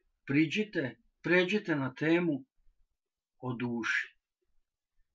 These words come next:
Pitajte ih: „Postoji li duša?” Potom im govorite o zlu sa filozofskog stanovišta. Recite im da u svakome od nas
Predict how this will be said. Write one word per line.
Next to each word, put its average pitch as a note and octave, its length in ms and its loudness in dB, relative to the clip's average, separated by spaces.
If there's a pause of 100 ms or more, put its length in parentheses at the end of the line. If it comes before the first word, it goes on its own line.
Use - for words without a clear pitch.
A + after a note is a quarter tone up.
(360)
Pitajte A#2 600 0
ih: - 260 -16 (2250)
„Postoji B2+ 480 0
li G#3+ 160 0
duša?” C3+ 420 -2 (1400)
Potom C#3 280 6
im E3 220 8
govorite F3 640 6
o E3 140 6
zlu F3 480 2 (640)
sa - 220 -2
filozofskog D#3+ 880 2
stanovišta. A#2 880 -2 (760)
Recite E3 600 4
im D#3+ 140 6
da D3+ 100 2
u C#3 100 2
svakome F3 580 2
od C#3+ 120 -2
nas D#3 440 0